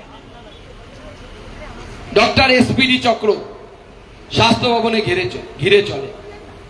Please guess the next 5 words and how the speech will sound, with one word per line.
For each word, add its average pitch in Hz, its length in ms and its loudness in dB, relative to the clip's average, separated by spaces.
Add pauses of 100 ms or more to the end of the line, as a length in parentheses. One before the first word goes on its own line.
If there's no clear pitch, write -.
(540)
কি 247 140 4
ধরনের 285 440 6
চক্র 285 300 4
চলে? 294 320 4 (2500)
আপনাদের 277 760 4